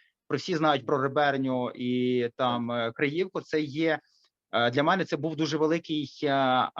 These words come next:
я з-, я полював за ними, е, я їх, е, дото-, до-, дотошнив, і через два роки вони, е, зі мною, е, уклали контракт, і вони в мене купили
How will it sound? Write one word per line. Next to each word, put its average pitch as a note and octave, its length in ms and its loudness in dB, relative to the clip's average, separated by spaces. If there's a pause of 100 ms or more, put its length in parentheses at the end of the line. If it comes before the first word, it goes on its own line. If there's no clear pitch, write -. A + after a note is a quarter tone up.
(180)
я C3+ 140 4
з-, D3+ 140 -8
я E3 140 0
полював E3 420 0
за B2 140 -4
ними, E3 360 -4 (460)
е, B2 340 0
я D3 220 0
їх, D#3 360 -6
е, C#3 260 0
дото-, C#3+ 380 -2
до-, D3 240 0 (120)
дотошнив, D#3+ 760 0
і C#3 400 0
через D3 260 0
два D3 260 4
роки F3 420 -2
вони, D#3+ 580 0
е, C3 120 0
зі B2 200 -2
мною, D3+ 600 2
е, A#2+ 200 0
уклали D3+ 440 2
контракт, D#3 400 -2
і D#3+ 60 -6
вони D3 240 -2
в E3+ 60 0
мене D#3 260 2 (100)
купили D#3 480 0